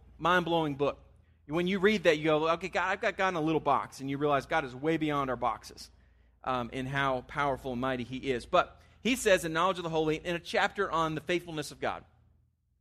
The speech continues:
he says, "For the scriptures not only teach truth, but they show us its uses for all mankind." The Word of God not only teaches us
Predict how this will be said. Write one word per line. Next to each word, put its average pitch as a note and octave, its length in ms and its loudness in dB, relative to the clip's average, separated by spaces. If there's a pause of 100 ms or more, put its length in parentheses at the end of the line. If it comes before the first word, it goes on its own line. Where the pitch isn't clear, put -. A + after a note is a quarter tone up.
(460)
he F3+ 60 0
says, G#3 180 2
"For G#3+ 120 0
the F#3+ 80 -2
scriptures C#4 520 0
not A3+ 180 2
only A3 220 2
teach - 480 -4
truth, G#3 520 2
but G3+ 220 4
they G3+ 120 2
show C4+ 480 2
us E3 520 0
its - 600 2 (380)
uses D#3+ 800 0 (360)
for G3 200 4
all G3+ 320 6
mankind." F3+ 720 0 (1400)
The D#3 80 -8
Word B3+ 160 4
of B3+ 100 -4
God D#3+ 400 2
not A#3 200 4
only A#3+ 260 4
teaches G#3 640 0
us B2+ 480 -2